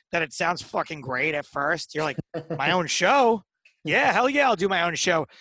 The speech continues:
Speaker 1: And then every month for twenty-nine days, you're like, "I don't know how I'm gonna fucking fill these seats."
Speaker 2: <laughs> Yeah.
Speaker 1: So the, the stress of it was more than I was expecting.
Speaker 2: Yeah.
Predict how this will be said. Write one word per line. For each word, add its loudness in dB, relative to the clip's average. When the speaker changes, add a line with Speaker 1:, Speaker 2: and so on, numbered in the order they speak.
Speaker 1:
And -2
then -2
every 0
month -2
for -8
twenty-nine -4
days, -4
you're -6
like, -8
"I -8
don't -8
know -12
how -16
I'm -16
gonna -18
fucking -20
fill -20
these -16
seats." -4
Speaker 2:
<laughs> -4
Yeah. -10
Speaker 1:
So -4
the, -4
the -4
stress -4
of -6
it -8
was -4
more -2
than -4
I -6
was -12
expecting. -14
Speaker 2:
Yeah. -18